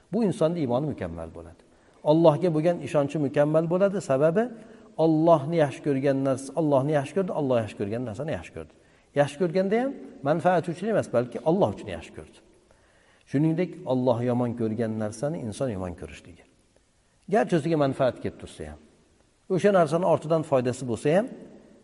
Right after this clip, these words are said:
inson Alloh yomon ko'rganligi uchun, g'azab qilganligi uchun inson ham g'azab qilish kerak. Bunda insonni o'sha Alloh taologa bo'lgan iymoni mukammal bo'ladi. Siz, mana, aytaylik, otangizni, boshqani siz juda ham yaxshi ko'raman desa, otangizga juda ham qattiq bo'lgan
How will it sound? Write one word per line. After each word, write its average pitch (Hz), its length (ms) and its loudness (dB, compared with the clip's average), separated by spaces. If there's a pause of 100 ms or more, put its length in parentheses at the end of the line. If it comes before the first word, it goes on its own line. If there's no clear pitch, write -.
(140)
inson 156 300 0
Alloh 139 420 4
yomon 135 360 0
ko'rganligi 120 540 0
uchun, 143 160 -4
g'azab 113 340 0
qilganligi 107 380 -4
uchun 160 140 -8
inson 107 300 -8
ham 131 180 -8
g'azab 90 280 -8
qilish - 260 -16
kerak. 78 200 -18 (380)
Bunda 156 240 2
insonni 120 440 0
o'sha 113 160 -6
Alloh 110 240 -2
taologa 101 400 -4
bo'lgan 101 320 -6
iymoni 104 480 -4 (400)
mukammal 110 480 -4
bo'ladi. 87 320 -16 (520)
Siz, 262 180 -4
mana, 170 160 2
aytaylik, 131 400 0 (420)
otangizni, 127 680 0 (280)
boshqani 127 540 0
siz 165 280 -10
juda 220 260 -2
ham 214 120 4
yaxshi 165 220 -2
ko'raman 185 300 2
desa, 170 220 -6
otangizga 165 400 -2
juda 180 180 -2
ham 180 120 0
qattiq 156 280 0
bo'lgan 143 240 0